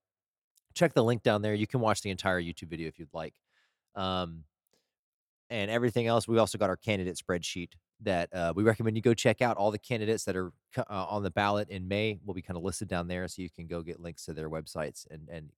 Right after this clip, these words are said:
again, do your own research. But we're trying to bring all this information to you. We, <clears throat> Thomas and myself, we certainly have our own opinions, but we want to give you guys the resources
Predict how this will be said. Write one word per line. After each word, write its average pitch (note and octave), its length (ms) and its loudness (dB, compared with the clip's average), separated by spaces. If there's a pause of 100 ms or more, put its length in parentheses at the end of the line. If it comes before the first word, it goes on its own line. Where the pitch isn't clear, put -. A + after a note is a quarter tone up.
(220)
again, G2+ 280 -4
do A2 120 -2
your G2 240 -2
own D#2+ 120 -8
research. D2+ 480 -14 (500)
But F2 400 -2
we're B2+ 100 0
trying E3 140 2
to C3+ 60 0
bring E3 180 4
all F#3+ 100 8
this F3 140 2
information F3 480 0
to F3+ 120 -6
you. G#3+ 300 -2 (220)
We, C4+ 500 2 (240)
<clears throat> - 280 -12
Thomas E3+ 340 4
and E3 80 4
myself, D#3 500 4
we F#3 120 -4
certainly D3+ 400 2
have C#3 120 6
our B2+ 160 6
own B2 120 4
opinions, C#3+ 440 0
but C3 140 -4
we C3+ 80 0
want C3+ 260 2 (220)
to - 100 -8
give B2+ 400 4
you C#3 140 -2
guys C3 340 6
the A#2 100 -4
resources A2+ 720 -4